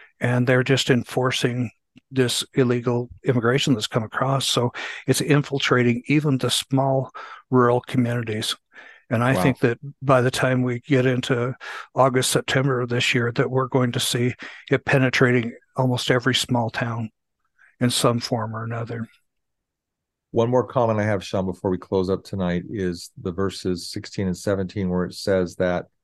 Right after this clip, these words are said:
Speaker 2: the Yahweh of armies will send among his fat ones leanness. Under his glory, a burning will be kindled like the burning of fire. The light of Israel will be for a fire, and his Holy One for a flame, and it sh-, will burn and devour his thorns and his briars in one day.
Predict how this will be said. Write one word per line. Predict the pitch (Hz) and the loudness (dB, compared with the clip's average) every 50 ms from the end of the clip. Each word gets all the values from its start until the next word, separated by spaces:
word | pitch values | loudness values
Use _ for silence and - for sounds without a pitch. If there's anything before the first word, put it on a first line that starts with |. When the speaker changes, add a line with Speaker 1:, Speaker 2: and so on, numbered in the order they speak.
| _ _ _ _ _ _ _ _ _ _ _ _ _ _ _ _ _ _ _ _ _ _ _ _ _ _ _ _ _ _ _ _ _ _ _ - - - | _ _ _ _ _ _ _ _ _ _ _ _ _ _ _ _ _ _ _ _ _ _ _ _ _ _ _ _ _ _ _ _ _ _ _ -14 -14 -10
Speaker 2:
the | 151 107 98 95 | -6 -4 -2 0
Yahweh | 95 101 101 104 101 101 101 | 2 2 2 2 2 2 2
of | 95 | 2
armies | 90 98 101 98 101 92 87 | 0 0 0 0 -2 -4 -6
will | 92 92 | -8 -12
send | 90 - - 107 101 95 | -12 -8 -4 -4 -2 0
among | 95 95 95 98 98 | 0 0 0 0 -2
his | 95 87 - - | -2 -4 -6 -4
fat | - 104 101 98 95 | -2 -2 -2 -2 -2
ones | 98 95 87 80 | -4 -6 -6 -6
leanness. | 80 87 107 120 123 120 123 123 110 - - - - _ _ _ _ _ _ _ _ - | -4 -2 -2 0 0 0 0 0 -2 -6 -12 -16 -20 _ _ _ _ _ _ _ _ -6
Under | 101 98 95 95 98 87 | -4 -2 -2 -2 -2 -2
his | 90 90 87 | -4 -6 -6
glory, | 101 104 101 98 104 101 95 | -4 -2 0 2 2 2 0
a | 90 | -2
burning | 82 78 101 98 98 98 95 95 98 95 92 _ _ _ _ _ _ | 0 0 0 0 0 0 -2 -4 -4 -6 -8 _ _ _ _ _ _
will | - 92 | -4 -4
be | 98 92 | -4 -6
kindled | - - - 110 104 98 90 | -6 -4 -4 -2 -2 -2 0
like | 98 92 90 | -2 -2 -2
the | - 90 | -4 -4
burning | 82 95 95 95 95 | -2 -2 0 0 -2
of | 90 85 | -4 -6
fire. | - - - 107 107 104 98 95 95 90 - _ _ _ _ _ _ _ _ _ _ | -6 -2 0 2 2 4 4 2 0 -2 -6 _ _ _ _ _ _ _ _ _ _
The | - 98 92 | -6 -4 -2
light | 87 98 98 95 | 0 0 0 0
of | 90 87 | 0 2
Israel | 104 123 113 98 113 104 | 0 0 0 0 -2 -2
will | 98 92 | -2 -2
be | 98 101 | -2 -2
for | 90 - - 101 | -4 -4 -6 -8
a | 90 | -8
fire, | - - 101 95 92 92 92 92 90 - - _ _ _ _ - | -4 -2 0 2 2 2 2 0 -2 -4 -10 _ _ _ _ -6
and | 101 | -6
his | 95 90 92 - | -4 -4 -4 -4
Holy | - 110 110 110 | -2 -2 0 0
One | 92 98 95 95 | 0 0 -2 -2
for | 90 - - 98 | -4 -4 -4 -4
a | 90 - | -4 -4
flame, | - - 104 98 92 92 | -4 -4 -2 0 0 0
and | 90 90 | 0 0
it | 90 - - - | -2 -4 -6 -12
sh-, | - - - - | -16 -16 -12 -8
will | 165 120 95 87 | -6 -4 -4 -2
burn | 87 101 104 104 | 0 0 0 0
and | 104 95 | 0 -2
devour | 90 85 95 92 90 90 90 87 - - | -2 0 2 2 2 2 0 -2 -4 -8
his | 95 87 - | -10 -8 -6
thorns | - 98 90 90 90 85 87 | -4 -2 0 0 0 -2 -4
and | 87 87 | -6 -6
his | 82 - | -8 -6
briars | - - 90 87 87 87 80 | -4 -2 0 0 0 0 -2
in | 80 82 | -6 -8
one | 80 80 87 85 85 | -6 -4 -4 -4 -2
day. | 78 85 82 78 73 | -2 -2 -2 -2 -4